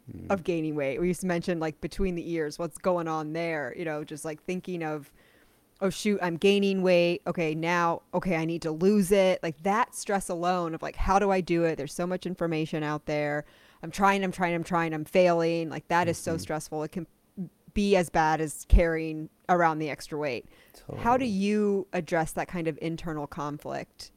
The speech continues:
Speaker 2: associated with weight gain and, and trying to lose weight?
Speaker 1: You know, I think for us, I mean, you're not wrong. I mean, it's so frustrating where it feels like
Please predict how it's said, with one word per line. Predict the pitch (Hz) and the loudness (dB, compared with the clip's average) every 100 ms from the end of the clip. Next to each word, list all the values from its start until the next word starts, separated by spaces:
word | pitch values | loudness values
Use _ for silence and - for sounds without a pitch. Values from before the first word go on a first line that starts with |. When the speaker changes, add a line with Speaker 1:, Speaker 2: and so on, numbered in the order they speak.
| _ | _
Speaker 2:
associated | 165 - 151 160 151 | -8 -6 -4 -4 -4
with | 147 - | -6 -6
weight | 143 143 | -8 -6
gain | 147 147 | -8 -8
and, | 139 - | -8 -10
and | 143 139 | -10 -10
trying | 151 143 | -8 -8
to | 127 | -8
lose | 139 147 127 | -8 -8 -8
weight? | 139 - - - - - _ _ - | -8 -10 -12 -12 -10 -12 _ _ 0
Speaker 1:
You | 180 | 4
know, | 180 | 6
I | 170 165 | 4 2
think | 208 208 | -4 -8
for | - 143 | -2 -2
us, | 123 147 127 - | 0 -2 -2 -4
I | |
mean, | 123 131 | -4 -2
you're | 127 | -2
not | 147 113 | -2 -4
wrong. | 120 123 92 | -6 -8 -10
I | 90 | -12
mean, | 101 | -12
it's | 104 - | -12 -10
so | - 131 | -4 -4
frustrating | 123 123 131 - 104 92 | -2 -4 -4 -4 -4 -4
where | 92 | -10
it | 90 | -10
feels | 101 98 | -8 -8
like | 95 | -10